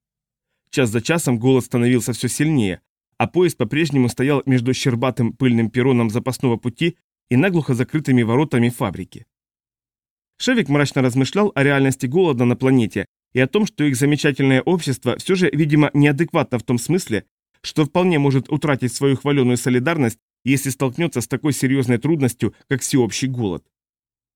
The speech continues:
Было легко делиться тем, чего достаточно. Пусть даже не совсем достаточно, но все же хватает, чтобы как-то продержаться. А когда хватать перестанет? Тогда вступит в действие сила, уверенность в том, что ты, возможно, прав, раз ты сильнее других,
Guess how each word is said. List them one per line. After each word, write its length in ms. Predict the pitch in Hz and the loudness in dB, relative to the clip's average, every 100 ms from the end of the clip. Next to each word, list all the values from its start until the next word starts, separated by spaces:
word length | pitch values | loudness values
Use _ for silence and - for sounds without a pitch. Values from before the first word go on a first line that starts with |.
| _ _ - | _ _ 0
Было 180 | 214 175 | 2 2
легко 280 | 165 - | 0 0
делиться 360 | 156 139 143 123 | 0 0 0 -2
тем, 220 | 170 185 | 0 -2
чего 200 | - 143 | 0 -2
достаточно. 680 | 151 - 147 - 95 92 110 _ _ _ | -2 -2 -4 -4 -10 -12 -16 _ _ _
Пусть 180 | 233 170 | -4 0
даже 180 | 165 151 | 0 2
не 100 | 143 | 0
совсем 360 | 156 - 214 | -2 0 0
достаточно, 600 | 143 - 117 113 - 110 - - | 0 0 -2 -2 -2 -4 -6 -2
но 140 | 226 | -2
все 220 | - 165 | 0 -2
же 100 | 143 | 0
хватает, 380 | 143 147 196 151 | 0 -2 0 -2
чтобы 260 | - 135 135 | 0 -2 0
как-то 300 | 127 - 131 | -2 -4 -4
продержаться. 680 | 127 139 147 107 - - - _ _ _ _ _ _ _ _ _ _ _ _ _ 123 | -2 -2 -2 -6 -8 -16 -18 _ _ _ _ _ _ _ _ _ _ _ _ _ -6
А 60 | |
когда 280 | 147 143 240 | -2 0 -2
хватать 360 | - 143 160 - | -2 -2 -2 0
перестанет? 560 | 170 190 - 92 82 _ _ _ _ | -2 -2 -4 -6 -8 _ _ _ _
Тогда 260 | 139 135 147 | 0 0 -2
вступит 320 | 147 135 131 | -4 -2 -2
в 40 | |
действие 360 | 123 135 - 139 | 0 0 0 -2
сила, 420 | - 147 95 - _ | 0 -2 -2 -6 _
уверенность 500 | - 127 147 139 131 | -2 2 2 2 0
в 20 | - | 0
том, 160 | 165 | -2
что 200 | 143 127 | -2 -4
ты, 180 | 110 147 | 0 0
возможно, 460 | 131 127 135 143 143 | 0 0 0 0 -2
прав, 280 | 185 123 - _ | 0 -2 -2 _
раз 200 | 123 131 | -2 -2
ты 100 | 143 | -4
сильнее 380 | - 139 135 117 | -2 2 2 2
других, 420 | 127 131 107 | 0 -2 -6